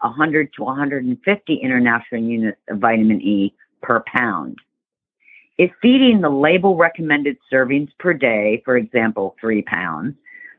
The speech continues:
plus access to fresh pasture six to eight hours per day, your horse will have adequate amounts of vitamin E. For horses in light work, the National Resource Council minimum vitamin E requirement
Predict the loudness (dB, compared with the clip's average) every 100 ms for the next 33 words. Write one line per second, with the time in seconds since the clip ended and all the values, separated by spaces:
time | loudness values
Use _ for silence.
0 | -4 -2 -2 -2 0 0 -4 -6 -6 -10
1 | -10 -2 -2 -2 -6 -4 -4 -8 -8 -10
2 | -8 -8 -10 -10 -6 -2 -2 0 0 2
3 | -2 -4 -8 -4 -2 -2 -4 -10 -20 -14
4 | 0 0 2 2 0 -2 -2 -2 -4 -2
5 | 0 0 -2 -8 -10 -8 -6 -6 -8 -12
6 | -14 -12 -4 -4 -2 -6 -8 -10 -10 -14
7 | _ _ _ _ _ _ _ _ _ _
8 | 0 2 2 0 -2 0 0 2 2 2
9 | 0 -2 0 -4 -12 -20 _ _ _ _
10 | 0 2 4 2 2 -4 -8 -8 -6 -8
11 | -8 -8 -8 _ -8 -4 -4 -4 -4 -4
12 | -4 -8 _ -6 -2 2 2 2 4 2
13 | 2 0 0 -2 -4 0 0 0 -4 0
14 | 2 4 2 0